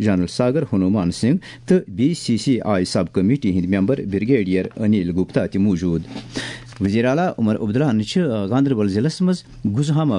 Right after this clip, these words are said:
کدلُک پروجیکٹ مقررہ وقتس اندر مکمل کرنٕکۍ ہدایت دِتمٕتۍ۔ گاندربل کِس دورس دوران کوٚر تِمو امہِ پروجیکٹُک معائنہٕ۔ مُقٲمی لوٗکَن سۭتۍ کَتھ کران ووٚن وزیر اعلیٰ ہن زِ سرکار چھےٚ لوٗکَن ہٕنٛدۍ سٲری مُطالبہٕ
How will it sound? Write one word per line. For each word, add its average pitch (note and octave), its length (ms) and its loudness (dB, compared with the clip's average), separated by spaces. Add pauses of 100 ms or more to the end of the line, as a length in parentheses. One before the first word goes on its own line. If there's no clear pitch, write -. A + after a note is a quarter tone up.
کدلُک F#2+ 400 0
پروجیکٹ C#3 360 -2
مقررہ C#3 480 0
وقتس F#2+ 460 -2
اندر G2 240 0
مکمل G2+ 420 0
کرنٕکۍ G2 460 -2
ہدایت F2 320 0
دِتمٕتۍ۔ F2+ 640 0
گاندربل F#2 360 0
کِس - 220 -2
دورس F#2+ 460 0
دوران A#2+ 260 0
کوٚر F#2 200 -2
تِمو A2 380 0
امہِ F#2+ 200 2
پروجیکٹُک G#2 440 -2
معائنہٕ۔ F#2 360 2
مُقٲمی F#2 400 2
لوٗکَن F#2+ 260 0
سۭتۍ F3+ 320 0
کَتھ - 120 -8
کران A#2+ 240 2
ووٚن F2+ 180 2
وزیر F#2 360 2
اعلیٰ F2 240 0
ہن D#3+ 60 0 (320)
زِ F#2+ 140 2
سرکار A2+ 380 -2
چھےٚ F3+ 200 -2
لوٗکَن B2 300 0
ہٕنٛدۍ G2 200 -2
سٲری A2+ 300 2
مُطالبہٕ F2+ 480 0